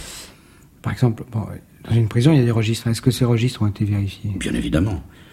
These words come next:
Speaker 2: Mais figurez-vous que le registre de l'infirmerie spéciale de Fresnes comporte une particularité.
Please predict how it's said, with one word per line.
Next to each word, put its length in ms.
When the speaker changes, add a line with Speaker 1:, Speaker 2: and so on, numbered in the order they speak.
Speaker 2:
Mais 80
figurez-vous 520
que 160
le 160
registre 640
de 120
l'infirmerie 540
spéciale 420
de 100
Fresnes 560
comporte 460
une 100
particularité. 840